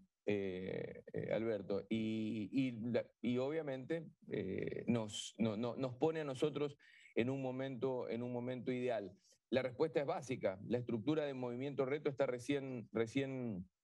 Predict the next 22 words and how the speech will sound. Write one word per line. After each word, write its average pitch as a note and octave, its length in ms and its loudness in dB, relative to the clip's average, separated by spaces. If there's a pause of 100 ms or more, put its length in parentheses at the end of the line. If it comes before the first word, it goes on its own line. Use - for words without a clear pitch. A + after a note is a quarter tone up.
(400)
presentándose B2+ 760 2
en A#2 80 0
sociedad. A#2 580 0 (340)
Que B2 120 4
todos G3+ 320 4
los D#3+ 140 2
días C#3+ 480 0
tenemos C#3+ 320 2
más D#3 160 -2
gente F3+ 520 -2
es C#3 160 4
indiscutible. B2 680 0
Ayer C#3+ 420 -2 (260)
estuvimos C3 540 -2
toda C#3+ 200 2
la C#3 100 -2
mañana C#3+ 600 -4
en, A2+ 680 -2 (100)
estuvimos C3 440 -2
toda C#3+ 180 2
la C#3 80 -2
mañana C#3+ 500 -4